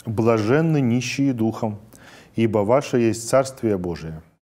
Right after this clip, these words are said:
Блаженны алчущие ныне, ибо насытитесь, блаженны плачущие ныне, ибо воссмеетесь.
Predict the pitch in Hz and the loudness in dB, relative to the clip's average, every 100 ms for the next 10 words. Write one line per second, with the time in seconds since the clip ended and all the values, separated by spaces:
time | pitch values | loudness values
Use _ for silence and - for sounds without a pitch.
0 | _ _ - 110 123 123 151 135 123 139 | _ _ -6 0 2 2 2 2 0 2
1 | 143 147 - 113 - - 113 107 120 160 | 2 0 -2 -4 -4 -2 0 2 2 2
2 | 147 139 123 - - - 143 131 127 127 | 2 0 -4 -10 -14 -2 0 2 2 2
3 | 127 120 - 156 - 98 - 85 - - | 2 0 0 0 -2 -8 -8 -8 -8 -10
4 | - 95 107 101 113 104 95 92 104 135 | -10 -2 -2 2 0 0 -2 0 2 2
5 | - 107 - 110 104 101 95 85 80 - | 2 -8 -6 -4 -2 -2 -2 -4 -8 -16
6 | - - 101 101 101 98 - 104 92 85 | -20 -10 -4 -2 -2 -2 -4 -6 -4 -6
7 | 80 - - | -8 -12 -14